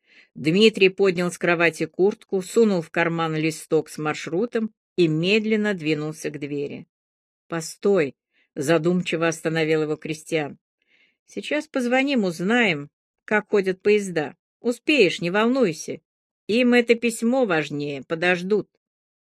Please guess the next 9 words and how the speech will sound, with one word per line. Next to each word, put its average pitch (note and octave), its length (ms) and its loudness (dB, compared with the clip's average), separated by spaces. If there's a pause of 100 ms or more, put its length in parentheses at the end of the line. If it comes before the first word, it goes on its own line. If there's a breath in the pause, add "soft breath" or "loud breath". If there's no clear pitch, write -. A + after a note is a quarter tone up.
(480 loud breath)
Кристиан D#4 500 0
сел D4+ 220 0
на B3+ 180 2
краешек A3+ 440 2
кровати A#3 560 0
и A3+ 40 4
обхватил G3+ 580 2
голову F#3+ 380 2
руками. D#3+ 600 -2